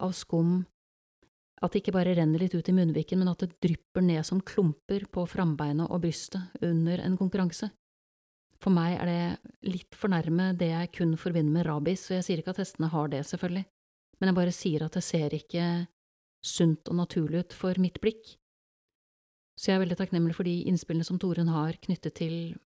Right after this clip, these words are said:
hva det f-, hva som forårsaker det, men føler likevel at jeg kommer til å ha behov for å gå litt dypere inn i materien for å finne ut av hva som er grunnen til at det kan bli det som jeg oppfatter som en slags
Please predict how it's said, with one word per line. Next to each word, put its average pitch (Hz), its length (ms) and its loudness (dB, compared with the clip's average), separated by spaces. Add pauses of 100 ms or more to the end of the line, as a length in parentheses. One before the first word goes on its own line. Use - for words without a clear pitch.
hva 170 240 0
det 170 80 0
f-, - 300 -16 (100)
hva 180 80 2
som 190 160 0
forårsaker 170 460 -2
det, 190 80 2
men 180 140 0
føler 160 280 0
likevel 156 400 -6
at 160 240 -6
jeg 165 80 -6
kommer 165 200 0
til 160 100 -4
å 156 80 -2
ha 143 60 -8 (120)
behov 156 240 -4
for 165 160 -4
å 160 80 -2
gå 156 200 0 (920)
litt 175 180 2
dypere 165 340 2
inn 147 100 2
i 160 40 4
materien 160 400 0
for 190 120 -6
å - 40 -6
finne 147 280 0
ut 147 160 -6
av 165 80 0
hva 151 180 -2
som 175 220 -2
er 165 80 -4
grunnen 160 320 0
til 175 160 -8
at 165 80 -8
det 180 120 -6
kan 175 180 2
bli 160 320 -4 (1080)
det 165 220 2
som 196 120 4
jeg 160 140 2
oppfatter - 360 -4
som 180 120 2
en - 60 -4
slags - 240 -8